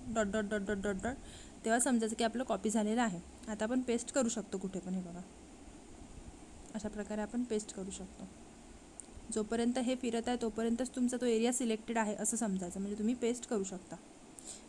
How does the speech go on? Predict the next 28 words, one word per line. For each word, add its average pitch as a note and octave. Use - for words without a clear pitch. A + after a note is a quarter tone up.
ज्यावेळी G#3
तुम्ही A#3+
double A3+
click A#3
कराल A#3
तेव्हा A#3
पेस्टचे A3+
options C4+
दिसणार G#3
नाही, F3+
म्हणजे G#3
आपण A3
परत G#3
एकदा G#3+
paste A#3+
करू G3+
शकत G#3+
नाही. F#3+
ठीक A3+
आहे, A#3+
हे A#3
झालं A3+
आपलं A#3
copy A3
पेस्टचं. F#3
आता G3+
आपण C4
cut B3